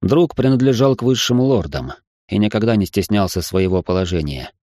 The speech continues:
Несколько дней в его компании, и я буду вновь мечтать о тихой жизни в академии. И всё-таки,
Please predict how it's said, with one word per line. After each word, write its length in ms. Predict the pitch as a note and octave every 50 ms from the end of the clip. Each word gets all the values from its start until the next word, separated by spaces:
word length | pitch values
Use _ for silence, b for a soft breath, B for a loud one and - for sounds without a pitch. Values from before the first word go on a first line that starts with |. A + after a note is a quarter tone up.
| _ _ _ _ _ _ _ _ _ _ _ _ _ _ _ _ _ _ _ _
Несколько 460 | F2+ A2+ D#3 D#3 - D3+ C#3+ - C#3+ C3
дней 220 | A#2+ C3 C#3+ C#3+
в 40 | B2
его 240 | B2 B2 A#2+ B2+ B2+
компании, 640 | - B2 A#2+ A#2+ - D3+ D#3+ D#3+ D#3 D3+ D3 C#3+ - - _ _ _ _ _ -
и 140 | E3+ -
я 140 | B2 D#3+ F3
буду 280 | E3 E3+ E3 D3+ D#3 D3
вновь 340 | A#2+ B2 C3 D#3 E3 - -
мечтать 520 | B2 A#2 G#2+ - - C3 C#3+ D3 - -
о 100 | G#2+ G2
тихой 460 | - - - C#3+ C#3+ - - C3 C3
жизни 360 | A2 F#2 G2+ G2+ F#2 G2 G2
в 60 | F#2+ F#2+
академии. 680 | - - F#2+ F2 D#2+ E2 D2 C#2+ C#2+ C#2 C2+ C2+ - - _ _ _ _ _ _ _ _ _ _ _ _ _ _ _ _ _ _ _ _ _ _ _
И 80 | - A#2+
всё-таки, 600 | A#2+ - - B2 G2+ - E2 - E2+ D#2 D2 -